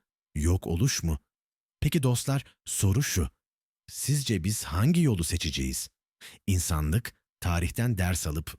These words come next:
barışı mı savunacak yoksa yine aynı hatayı yapıp dünyayı ateşe mi atacak?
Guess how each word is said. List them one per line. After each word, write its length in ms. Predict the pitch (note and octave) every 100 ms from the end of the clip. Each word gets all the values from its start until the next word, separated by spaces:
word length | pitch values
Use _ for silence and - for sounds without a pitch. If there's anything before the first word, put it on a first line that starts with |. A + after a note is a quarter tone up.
| -
barışı 380 | F2+ E2+ - B2
mı 100 | A2+
savunacak 680 | - D#2+ E2 D2+ F#2+ - - - - -
yoksa 360 | F#2 F2+ - D#2+
yine 280 | D#2+ F#2
aynı 340 | - F2+ G#2+ G2+
hatayı 500 | D#2+ - D#2 D#2 E2+
yapıp 360 | D#2+ F#2 -
dünyayı 440 | D#2+ D#2+ D#2 E2 E2+
ateşe 380 | D#2 F2+ A2+ A#2
mi 100 | E2+
atacak? 440 | D#2 E2 D#2